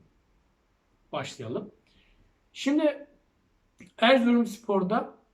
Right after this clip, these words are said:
değişiklik oldu. Teknik direktör değişikliği oldu. Mehmet Özdilek görevinden ayrıldı. Yerine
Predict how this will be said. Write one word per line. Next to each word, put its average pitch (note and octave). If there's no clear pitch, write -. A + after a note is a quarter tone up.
değişiklik A#3+
oldu. C3
Teknik D#3
direktör D#3+
değişikliği D3+
oldu. A#2+
Mehmet A3
Özdilek E3+
görevinden D3
ayrıldı. G#3
Yerine A3